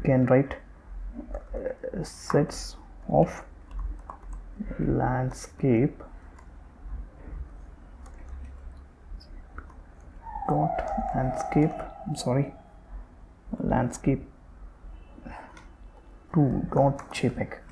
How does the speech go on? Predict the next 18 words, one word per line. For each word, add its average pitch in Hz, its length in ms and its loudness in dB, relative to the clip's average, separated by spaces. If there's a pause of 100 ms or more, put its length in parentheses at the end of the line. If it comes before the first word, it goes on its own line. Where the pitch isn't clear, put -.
(320)
So - 100 2
if 131 100 2
you 143 60 8
write 135 180 8
something 135 280 6
like 139 180 8
this, 190 240 6 (960)
so 165 80 6
you 143 60 8
can 135 180 6
see 208 360 10
this, 127 480 6
this - 420 2
change 131 400 4
will 123 140 8
apply 120 240 8
here 127 240 8
automatically. 127 640 6